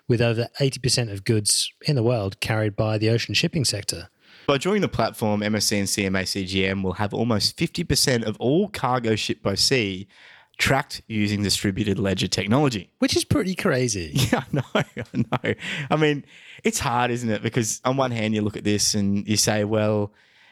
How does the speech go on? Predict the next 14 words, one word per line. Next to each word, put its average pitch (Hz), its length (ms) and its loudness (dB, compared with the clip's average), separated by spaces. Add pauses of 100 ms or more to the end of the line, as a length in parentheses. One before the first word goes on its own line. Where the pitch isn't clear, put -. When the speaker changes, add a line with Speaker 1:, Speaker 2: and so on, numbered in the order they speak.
(100)
Speaker 2:
you 107 80 -2
know, 104 180 0
is 139 200 0
it - 80 -4
really 165 400 2
a 165 60 2
blockchain 160 600 0
or 147 60 2
is 131 80 2
it 110 80 -6
just 131 220 0
a - 40 -8
distributed 127 480 0
ledger?" 123 560 2